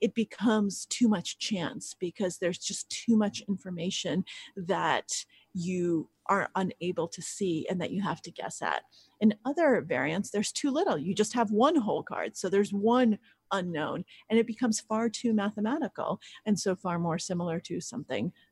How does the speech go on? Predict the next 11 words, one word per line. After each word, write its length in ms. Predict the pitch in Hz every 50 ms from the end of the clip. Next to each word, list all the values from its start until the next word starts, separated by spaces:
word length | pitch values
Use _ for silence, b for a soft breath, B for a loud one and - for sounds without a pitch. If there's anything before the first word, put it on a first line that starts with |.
| _ _
like 240 | - 151 101 87 - _ _ _ _
chess. 420 | - - 226 196 - - - - - B B B B B _
But 120 | 202 -
No 160 | 208 233 269 330
Limit 260 | 392 359 294 - -
Hold'em, 400 | 170 226 233 254 - 156 135 139 - -
every 200 | - 220 220 262
single 320 | 247 - - 262 233 220 202
player 260 | - 208 196 190 170
is 140 | 170 170 -
dealt 220 | - - - -